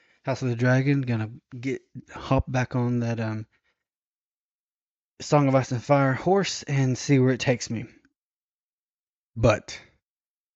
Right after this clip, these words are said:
that is next month, and that's pretty much all I have for today. I appreciate y'all indulging me and having this solo show.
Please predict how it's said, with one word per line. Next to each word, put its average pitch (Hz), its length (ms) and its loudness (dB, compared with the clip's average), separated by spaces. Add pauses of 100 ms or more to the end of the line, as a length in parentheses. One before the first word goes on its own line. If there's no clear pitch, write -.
(640)
that 131 320 -6
is 120 180 0
next 110 300 -4
month, 110 340 -6
and 123 340 -2
that's 135 180 -4
pretty 180 220 2
much 147 220 2
all 131 220 0
I 127 100 0
have 117 220 -4
for 113 160 -10
today. 123 460 -4 (880)
I 120 300 -8 (220)
appreciate 143 600 -4
y'all 117 480 0 (880)
indulging 131 560 2
me 127 160 4
and 117 100 -2
having 110 260 -4
this 107 120 -6
solo 127 360 -2
show. 117 440 2